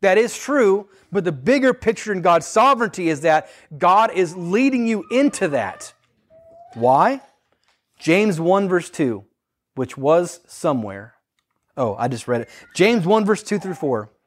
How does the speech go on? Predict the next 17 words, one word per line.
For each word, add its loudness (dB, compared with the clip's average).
"Count 2
it 0
all 4
joy, 2
my -2
brothers, 0
when -4
you 0
meet -2
various 2
trials -2
of 0
various -2
kinds. -10
For 2
you 0
know 2